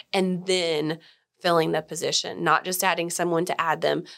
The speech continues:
but adding them because they were the right person for that job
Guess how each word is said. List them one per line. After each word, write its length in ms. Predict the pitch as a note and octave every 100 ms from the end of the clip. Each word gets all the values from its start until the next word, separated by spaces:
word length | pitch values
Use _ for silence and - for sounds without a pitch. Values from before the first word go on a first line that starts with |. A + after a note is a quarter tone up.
| _
but 120 | -
adding 300 | D3+ D#3+ E3+
them 180 | E3 D#3+
because 320 | D#3 - D#3
they 100 | D3+
were 140 | D3+ D#3
the 160 | D#3
right 400 | D#3 E3 E3 -
person 540 | - D#3 - D#3 D3 D#3+ - _ _ _ _ _
for 120 | -
that 240 | E3 D#3+ -
job 440 | D#3+ D3 C#3+ D3